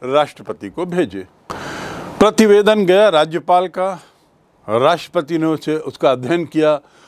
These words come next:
और राष्ट्रपति स्वयं इस पर कार्रवाई नहीं कर सकता। प्रधानमंत्री और उसका मंत्रिमंडल उस प्रतिवेदन पर विचार करेगा, फिर राष्ट्रपति को वह सलाह देगा कि यहाँ पर इस राज्य में इस प्रतिवेदन के आधार पे आपातकाल घोषित कर दिया जाए।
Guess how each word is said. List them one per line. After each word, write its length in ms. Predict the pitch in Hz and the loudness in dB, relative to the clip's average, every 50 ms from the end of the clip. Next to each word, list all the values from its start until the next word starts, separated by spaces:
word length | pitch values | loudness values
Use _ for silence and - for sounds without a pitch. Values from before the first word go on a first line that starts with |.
| _ - - | _ -2 0
और 200 | 156 151 160 147 | 2 2 2 0
राष्ट्रपति 580 | 131 135 165 208 196 - - - 202 - 240 226 | 2 2 2 2 0 -4 -8 -8 -6 -4 -6 -8
स्वयं 500 | - - - 151 160 190 233 269 277 254 - _ - _ _ _ - | -8 -8 -4 0 0 2 2 0 -2 -4 -10 _ -20 _ _ _ -12
इस 100 | 160 156 | -12 -10
पर 180 | - - 175 156 | -4 -4 -4 -4
कार्रवाई 420 | 127 - 127 123 123 131 147 180 | -2 -2 -2 0 0 0 0 0
नहीं 160 | 220 254 269 254 | -2 -4 -6 -4
कर 120 | - 185 | -4 -6
सकता। 360 | 127 - 117 - _ - 104 87 80 _ _ _ _ _ _ _ _ _ _ _ _ _ _ _ _ _ _ _ _ _ _ - - - | -6 -6 -16 -16 _ -14 -14 -14 -14 _ _ _ _ _ _ _ _ _ _ _ _ _ _ _ _ _ _ _ _ _ _ -14 -6 -2
प्रधानमंत्री 720 | 127 120 107 113 139 165 170 165 156 147 147 131 143 143 | -2 0 2 2 2 2 0 0 -2 -4 -4 -2 -2 0
और 80 | 135 131 | 0 0
उसका 240 | 131 - - 143 | -2 -2 -4 -4
मंत्रिमंडल 680 | 113 104 117 139 151 147 160 156 143 135 131 131 139 139 | -2 -2 -2 -4 -2 -2 -2 -2 0 0 0 0 0 -2
उस 120 | 135 - | -2 -6
प्रतिवेदन 520 | - - 123 101 - 120 120 120 120 127 120 | -6 -10 -8 -6 -4 -4 -4 -2 -2 -4 -4
पर 160 | 101 120 110 | -4 -4 -4
विचार 360 | 104 101 98 - 127 139 147 | -4 -4 -2 0 0 0 0
करेगा, 440 | 131 - 117 110 110 98 110 107 98 - _ _ _ _ - | -2 -4 -4 -4 -4 -4 -4 -4 -6 -8 _ _ _ _ -4
फिर 120 | - 131 | -2 -2
राष्ट्रपति 580 | 104 95 107 135 147 - - 139 147 135 - 139 | 0 0 0 0 -2 -4 -12 -10 -10 -10 -10 -10
को 260 | 107 - 107 90 76 - _ _ _ _ - - | -8 -6 -6 -6 -8 -10 _ _ _ _ -12 -4
वह 220 | 104 113 120 113 - - | -2 -2 -2 -2 -4 -4
सलाह 380 | - 131 113 120 165 208 220 | -2 0 2 2 2 2 0
देगा 380 | 214 156 127 104 82 82 - - _ _ _ _ _ - - - - _ - | 0 -2 -4 -4 -6 -8 -14 -16 _ _ _ _ _ -20 -20 -20 -20 _ -2
कि 60 | - | 0
यहाँ 320 | 143 135 131 113 139 160 147 | 2 2 2 2 2 0 -2
पर 320 | - - 110 107 104 - _ - | -2 -4 -6 -6 -8 -10 _ -4
इस 200 | 175 175 123 - | -4 -4 -2 -2
राज्य 340 | 113 120 131 151 139 123 123 | -2 -2 -2 -2 -2 -6 -10
में 240 | 110 117 123 139 165 | -8 -8 -8 -6 -2
इस 160 | 185 185 165 | -2 -2 -2
प्रतिवेदन 640 | 135 - 143 131 - 139 123 127 131 120 135 135 131 | -4 -8 -10 -8 -8 -6 -4 -4 -4 -2 -4 -4 -4
के 140 | 117 131 | -2 -2
आधार 320 | 120 113 107 107 110 113 107 | 0 0 0 0 -2 -2 -2
पे 160 | - - 190 | -2 -4 -2
आपातकाल 680 | 180 139 113 101 - 127 123 123 104 - - 107 127 | 2 2 0 0 0 -2 -2 -2 -4 -6 -6 -6 -6
घोषित 420 | 139 113 98 98 98 - 151 139 - | -6 -8 -10 -12 -10 -12 -10 -4 -2
कर 140 | 196 208 | 0 0
दिया 220 | 208 185 170 131 104 | 2 2 2 2 0
जाए। 240 | 92 87 80 73 | -2 -8 -14 -16